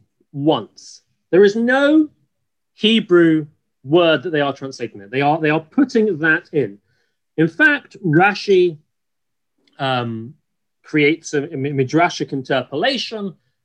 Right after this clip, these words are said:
Rashi says that Avraham Avinu, his grandfather, Yitzchak's father, had passed away,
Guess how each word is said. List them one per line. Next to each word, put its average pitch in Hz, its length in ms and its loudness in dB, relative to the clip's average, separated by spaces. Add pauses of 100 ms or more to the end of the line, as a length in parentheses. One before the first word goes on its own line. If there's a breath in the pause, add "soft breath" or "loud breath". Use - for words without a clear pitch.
Rashi 180 380 0
says 190 540 2
that 151 280 -2
Avraham 151 840 -2 (400)
Avinu, 139 640 2 (360)
his - 300 -10 (140)
grandfather, 160 640 0
Yitzchak's 135 520 -8
father, 160 380 2
had 123 200 -10
passed 131 340 -4
away, 208 480 -4